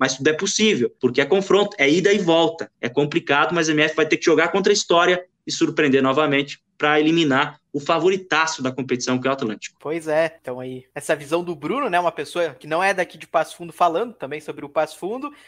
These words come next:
Speaker 2: e você falou aí que a M F não é favorita, caso confirme a classificação aí, tem o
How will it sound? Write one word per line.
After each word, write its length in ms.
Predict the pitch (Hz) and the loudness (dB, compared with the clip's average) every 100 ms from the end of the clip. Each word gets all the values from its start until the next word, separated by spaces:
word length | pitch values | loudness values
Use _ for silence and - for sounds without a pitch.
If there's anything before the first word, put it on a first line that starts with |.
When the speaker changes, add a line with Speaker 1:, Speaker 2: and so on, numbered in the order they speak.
| _ | _
Speaker 2:
e 80 | 269 | -6
você 240 | 240 208 | -4 -4
falou 220 | 185 175 180 | -2 -2 -2
aí 80 | |
que 100 | 180 | 0
a 100 | 185 | 0
M 140 | 180 175 | 2 0
F 260 | 170 170 170 | 0 0 -4
não 240 | 170 190 | 0 6
é 200 | 180 165 | 8 8
favorita, 880 | 147 175 160 160 160 233 226 139 123 _ _ | 6 2 2 -2 -4 -6 -8 -10 -12 _ _
caso 200 | 143 135 | -10 -10
confirme 380 | 143 131 147 143 | -18 -16 -12 -12
a 40 | |
classificação 680 | 143 135 - 147 139 160 151 | -8 -8 -8 -10 -6 -6 -4
aí, 260 | 143 156 156 _ _ | -4 -4 -6 _ _
tem 180 | 170 175 | -2 0
o 240 | 147 120 | -2 -6